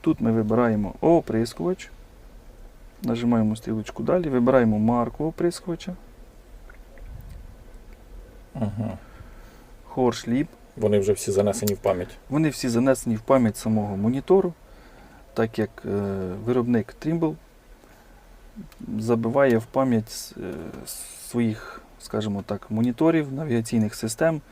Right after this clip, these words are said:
Speaker 1: всі існуючі машини, які є на, скажімо так, майже всі, які є на ринку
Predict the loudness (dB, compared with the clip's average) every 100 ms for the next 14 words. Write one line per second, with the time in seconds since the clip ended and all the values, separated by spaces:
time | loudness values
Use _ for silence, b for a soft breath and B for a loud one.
0 | B B B -6 0 2 2 0 0 2
1 | -2 -2 -2 2 4 2 -2 -2 2 2
2 | 0 -6 B B B B B -6 -4 -2
3 | -6 -12 -20 -20 -12 -4 -2 -2 -2 -6
4 | -8 -16 -2 4 4 4 -2 2 2 4
5 | 0 -2 0 2 2 2 2 2 0 0
6 | -2 -6